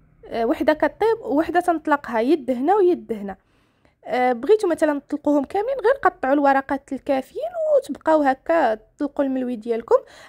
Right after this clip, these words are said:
اولا الاخوات اللي ما شاء الله دائما كيعملوا الملوي والمسمن، ما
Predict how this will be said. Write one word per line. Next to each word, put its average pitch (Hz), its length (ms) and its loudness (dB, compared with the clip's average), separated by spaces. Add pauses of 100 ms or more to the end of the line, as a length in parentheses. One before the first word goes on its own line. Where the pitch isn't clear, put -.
(200)
اولا 359 220 6
الاخوات 277 640 0
اللي 240 500 -8
ما 254 100 -4
شاء - 200 -6
الله 240 500 0
دائما 240 340 -2
كيعملوا 233 380 -4
الملوي 233 360 -4
والمسمن، 277 400 -6 (160)
ما 466 60 2